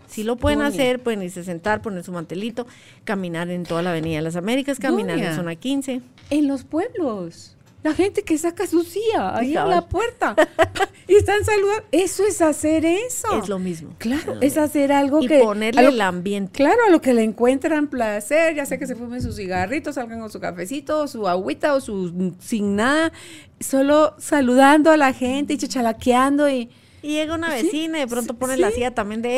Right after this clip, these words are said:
Speaker 1: ella y
Speaker 2: Sí.
Speaker 1: sentémonos. Y el otro día vi eso, ¿sabe? Y alguien dijo, "Miren esa señora", porque andábamos en un, pasando por un pueblito y había una señora con su silla. Le digo, y dice,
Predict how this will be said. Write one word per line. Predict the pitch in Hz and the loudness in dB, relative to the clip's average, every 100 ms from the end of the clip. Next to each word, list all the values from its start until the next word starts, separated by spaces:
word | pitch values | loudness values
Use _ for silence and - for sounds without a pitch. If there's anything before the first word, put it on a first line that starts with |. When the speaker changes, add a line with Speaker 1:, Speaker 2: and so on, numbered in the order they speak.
| 285 277 | 2 2
Speaker 1:
ella | 240 | 0
y | 202 190 | -2 -6
Speaker 2:
Sí. | 190 | 0
Speaker 1:
sentémonos. | 302 381 508 262 254 - - - - | 2 2 0 -4 -8 -12 -16 -20 -14
Y | 165 | -6
el | 240 | -2
otro | 254 302 | -2 0
día | 302 294 | 0 0
vi | 302 | -2
eso, | 320 294 | -4 -6
¿sabe? | - 311 277 | -6 -4 -4
Y | 220 196 | -4 -6
alguien | 202 233 240 240 | -6 -6 -6 -8
dijo, | 240 247 190 | -8 -8 -8
"Miren | 175 233 254 | -10 -10 -12
esa | 247 240 254 | -14 -16 -18
señora", | 220 202 254 | -16 -14 -14
porque | 226 196 196 | -14 -8 -6
andábamos | 170 196 226 185 | -6 -6 -8 -8
en | 180 | -10
un, | 190 196 185 - | -10 -12 -14 -6
pasando | 180 185 262 277 185 | -6 -2 -4 -4 -8
por | 170 | -10
un | 190 202 | -12 -6
pueblito | 233 233 247 285 - - - - | -4 -4 -8 -12 -16 -20 -20 -8
y | |
había | 190 208 | -6 -4
una | 247 | -6
señora | 220 226 | -6 -8
con | 240 214 | -12 -14
su | 170 | -14
silla. | - 381 370 - - _ - 330 | -14 -14 -14 -20 -20 _ -10 -6
Le | 392 202 202 | -4 -4 -6
digo, | 208 202 | -8 -8
y | 196 | -8
dice, | 185 196 233 220 185 | -10 -10 -10 -8 -12